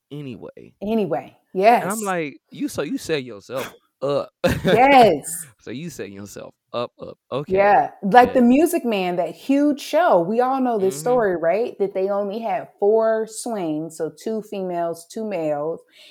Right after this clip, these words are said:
Speaker 1: Mm.
Speaker 2: And the girl, uh, went on, excuse me, the woman went on for Sutton Foster.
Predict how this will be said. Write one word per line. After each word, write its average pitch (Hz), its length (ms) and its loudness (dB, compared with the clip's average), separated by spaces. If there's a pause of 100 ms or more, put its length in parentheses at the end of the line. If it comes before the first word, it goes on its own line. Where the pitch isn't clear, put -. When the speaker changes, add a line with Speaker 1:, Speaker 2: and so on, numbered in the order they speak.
(240)
Speaker 1:
Mm. 208 260 -6 (120)
Speaker 2:
And 185 180 -4 (140)
the 180 220 -2
girl, 202 600 2
uh, 175 320 2
went 196 200 -6
on, 196 220 -10
excuse 190 380 -6
me, 160 300 -6
the 170 120 -4
woman 170 640 -4
went 190 180 -6
on 185 260 -6
for 185 120 -10
Sutton 175 380 -6
Foster. 170 680 -6